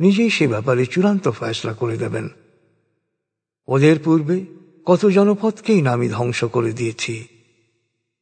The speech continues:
সেই ধ্বংসস্তূপের উপর দিয়েই ওরা যাতায়াত করে। কিন্তু এসব দেখা সত্ত্বেও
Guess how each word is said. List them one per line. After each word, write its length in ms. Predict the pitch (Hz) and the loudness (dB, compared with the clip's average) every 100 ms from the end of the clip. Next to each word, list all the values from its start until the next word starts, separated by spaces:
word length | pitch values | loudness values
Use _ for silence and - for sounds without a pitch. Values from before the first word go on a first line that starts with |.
| - | 2
সেই 180 | 165 | 4
ধ্বংসস্তূপের 760 | 156 170 180 202 185 196 185 202 | 6 2 2 -2 -2 -4 0 2
উপর 260 | 196 208 202 | 2 0 -2
দিয়েই 380 | 127 113 - - _ _ | -4 -8 -10 -16 _ _
ওরা 180 | 139 123 | 0 2
যাতায়াত 560 | 117 113 117 113 113 - | 2 0 -2 -2 -2 -6
করে। 300 | 113 107 - - _ _ _ _ _ _ _ _ _ _ | -8 -8 -10 -18 _ _ _ _ _ _ _ _ _ _
কিন্তু 280 | 127 127 143 | -2 0 2
এসব 340 | 143 151 151 | 2 2 2
দেখা 260 | 147 143 156 | 2 0 -2
সত্ত্বেও 520 | 160 151 - 185 202 | -4 -4 -6 -6 -6